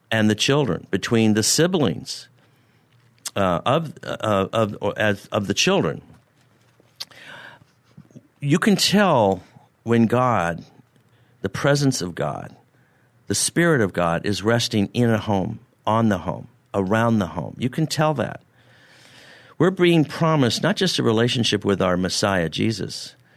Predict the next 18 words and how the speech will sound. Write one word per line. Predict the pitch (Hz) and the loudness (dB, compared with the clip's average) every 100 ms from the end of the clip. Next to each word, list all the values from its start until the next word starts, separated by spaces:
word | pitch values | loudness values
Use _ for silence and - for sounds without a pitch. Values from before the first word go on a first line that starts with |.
| _ _ _ _ _ _ | _ _ _ _ _ _
but | 123 120 - - | 0 0 -2 -2
added | 151 180 196 170 | 0 2 2 0
to | - | 0
the | 135 135 | 2 0
first | - 139 143 147 - | 0 0 0 -2 -6
promise, | 107 90 85 82 95 180 214 - - - _ _ _ _ _ _ _ _ _ _ - - | -4 -2 0 -2 0 0 0 -2 -6 -14 _ _ _ _ _ _ _ _ _ _ -20 -10
and | - 104 98 | -2 2 2
we | 95 | 0
see | 90 - 95 | -2 -2 0
in | 90 | 2
Revelations | 87 87 80 85 82 85 80 - | 2 0 0 0 -2 -4 -4 -6
three, | - 80 92 170 - - | -2 0 0 -2 -8 -12
when | 85 | -10
Jesus | 76 85 82 85 | -4 -4 -4 -4
knocking | 80 78 - 82 | -6 -6 -6 -4
on | 78 | -4
the | 78 | -6
door. | 76 80 | -6 -6